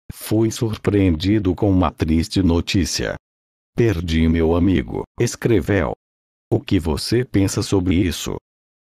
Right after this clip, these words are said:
Deixe seu comentário e não esqueça de deixar seu joinha, isso ajuda bastante o nosso canal e de quebra mantém você sempre atualizado.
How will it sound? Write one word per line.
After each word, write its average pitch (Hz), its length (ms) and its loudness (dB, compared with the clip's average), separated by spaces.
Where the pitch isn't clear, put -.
Deixe 87 460 0
seu 92 180 0
comentário 101 800 0
e 110 140 2
não 85 320 0
esqueça 107 640 -2
de 82 180 -2
deixar 104 600 -2
seu 127 320 -2
joinha, 82 540 0
isso 90 340 0
ajuda 85 500 0
bastante 95 720 -2
o 71 80 0
nosso 101 380 -2
canal 73 560 0
e 123 80 0
de 135 160 -2
quebra 107 480 0
mantém 95 560 0
você 85 420 -2
sempre 95 440 0
atualizado. 90 840 -2